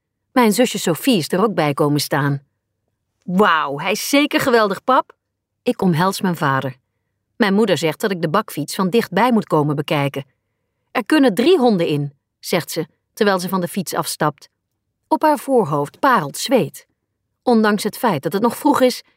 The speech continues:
is het al best benauwd buiten. "Dank je, mam." Ik geef mijn moeder ook een knuffel en een kus. We lopen een rondje om de bakfiets heen. Er blijkt één grote hond in te kunnen en twee kleinere. Hij is echt bijzonder mooi gemaakt.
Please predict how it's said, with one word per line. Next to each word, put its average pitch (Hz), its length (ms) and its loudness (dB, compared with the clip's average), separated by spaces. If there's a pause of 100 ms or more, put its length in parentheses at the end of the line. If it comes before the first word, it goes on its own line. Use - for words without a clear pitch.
(100)
is 311 140 -2
het - 120 -4
al 170 120 0
best 277 280 0
benauwd 254 380 2
buiten. 143 400 -2 (1000)
"Dank 254 200 2
je, 247 100 0
mam." 233 240 4 (560)
Ik - 120 -4
geef 269 220 2
mijn 180 140 0
moeder 180 220 0
ook 196 160 2
een 151 80 0
knuffel 156 460 -2
en 175 180 -2
een 165 100 0
kus. 160 340 -2 (640)
We 208 100 2
lopen 233 300 4
een 170 80 0
rondje 214 340 0
om 202 100 0
de 180 100 0
bakfiets 180 440 -2
heen. 143 340 -2 (420)
Er 302 120 2
blijkt 240 340 0
één 320 260 2
grote 269 340 0
hond 208 220 0
in 202 160 0
te - 80 -8
kunnen 170 440 -2
en 330 160 2
twee 185 260 2
kleinere. 165 520 0 (360)
Hij 262 140 2
is 269 120 0
echt - 240 -4
bijzonder 226 520 2
mooi 208 220 2
gemaakt. 147 540 0